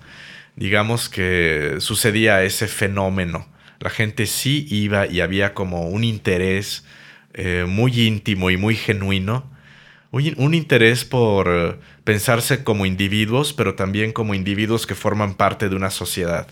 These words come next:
¿no? Y tratar de imaginar cuál es mi lugar aquí, o, o dónde pue-, o cómo puedo yo crearme un mundo en este mundo. Un poco eso era,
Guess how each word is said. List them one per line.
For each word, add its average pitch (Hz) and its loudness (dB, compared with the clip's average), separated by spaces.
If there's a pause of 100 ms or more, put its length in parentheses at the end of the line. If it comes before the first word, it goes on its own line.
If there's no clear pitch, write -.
(100)
¿no? 127 -10 (440)
Y 85 -6 (200)
tratar 95 -2
de 101 -2
imaginar 92 -6
cuál 113 2
es 139 -2
mi 113 -4
lugar 98 0
aquí, 123 -4 (260)
o, 90 -2
o 101 2
dónde 123 2
pue-, 110 0
o 98 -4
cómo 135 0
puedo 123 4
yo 113 2
crearme 107 4
un 95 -2
mundo 101 0
en 90 -2
este 92 -4
mundo. 110 -2 (840)
Un 139 -6
poco 147 2
eso 127 2
era, 90 2